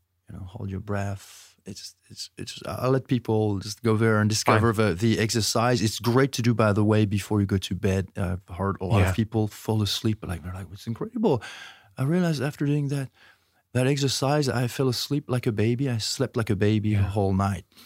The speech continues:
Speaker 2: What's interesting about that for me is that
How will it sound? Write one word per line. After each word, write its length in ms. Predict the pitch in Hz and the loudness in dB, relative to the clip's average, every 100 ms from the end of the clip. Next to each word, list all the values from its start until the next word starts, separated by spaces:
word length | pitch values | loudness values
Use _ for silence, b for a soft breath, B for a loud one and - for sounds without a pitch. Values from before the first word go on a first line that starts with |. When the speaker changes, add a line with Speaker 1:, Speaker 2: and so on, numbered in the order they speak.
| B B B B B B B | B B B B B B B
Speaker 2:
What's 340 | - 147 170 147 | 4 6 8 6
interesting 420 | 135 139 - 127 | 6 4 6 6
about 180 | 113 113 | 6 6
that 180 | 135 | 4
for 100 | - | 4
me 340 | 127 110 101 107 - | 6 6 4 2 2
is 340 | 113 104 - | 4 4 2
that 600 | 113 104 104 - - - | 0 2 2 -2 -8 -8